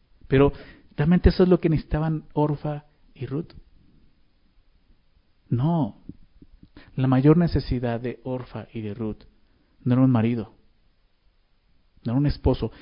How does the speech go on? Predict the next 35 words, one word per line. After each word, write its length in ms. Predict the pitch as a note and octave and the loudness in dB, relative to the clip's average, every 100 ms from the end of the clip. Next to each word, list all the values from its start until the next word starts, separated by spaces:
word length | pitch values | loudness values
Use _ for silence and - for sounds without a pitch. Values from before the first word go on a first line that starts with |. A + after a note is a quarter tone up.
| - | -8
era 240 | C#3 C3+ C3 | -2 -2 0
tener 320 | B2 B2+ C3 | 2 2 0
al 80 | A#2+ | 0
único 280 | A#2+ A#2+ B2 | 0 0 -2
Dios 200 | A#2 A2+ | -4 -4
vivo 340 | C3 C3+ C3+ - _ _ | -2 0 -2 -6 _ _
y 100 | - | -6
verdadero 600 | B2+ A#2 A2 A2+ A2+ A#2+ - _ _ | -4 -2 -2 -4 -4 -8 -16 _ _
como 200 | - A2+ | -12 -12
su 180 | A2 A2 | -12 -12
Dios. 200 | A2 G#2+ | -10 -12
¿Se 80 | B2 | -12
dan 140 | A#2+ | -12
cuenta 260 | B2 C3 C3+ | -10 -10 -10
de 60 | |
eso? 220 | C3+ - - _ _ _ _ _ _ _ _ _ | -12 -14 -20 _ _ _ _ _ _ _ _ _
Qué 100 | - | -10
importante 640 | C3+ B2+ - B2+ A#2+ A#2+ | 6 6 6 -8 -8 -8
es 240 | A#2+ - _ | -10 -12 _
esto. 480 | - C3+ - - - _ _ _ _ _ _ _ _ _ _ _ _ _ _ _ _ | -12 -10 -10 -14 -16 _ _ _ _ _ _ _ _ _ _ _ _ _ _ _ _
¿Cuántas 300 | C3+ C#3 D#3+ | -4 0 0
veces 320 | D3+ C#3+ C#3+ | 0 0 -2
Dios 180 | C3+ C3+ | 0 0
nos 140 | C#3 | 0
permite 540 | - A#2+ A#2+ A#2+ A#2+ B2 - - _ - _ | 0 -2 -2 -4 -10 -12 -20 -20 _ -20 _
conocer 400 | C3 A#2 - B2+ | 0 0 0 2
personas 440 | B2 - B2+ A#2+ | 4 4 4 2
que 40 | - | 2
están 140 | B2 | 0
pasando 340 | A#2+ - A#2 | 2 4 2
por 160 | A2+ - | 2 -2
tragedias, 500 | - B2 - A#2 A2 | -4 -10 -6 -6 -6
por 120 | - | -10
situaciones 300 | - A2+ A#2+ | -8 -2 -2
difíciles, 680 | A#2+ - A#2 A#2 A2+ C3+ - | -2 -8 -10 -8 -8 -10 -16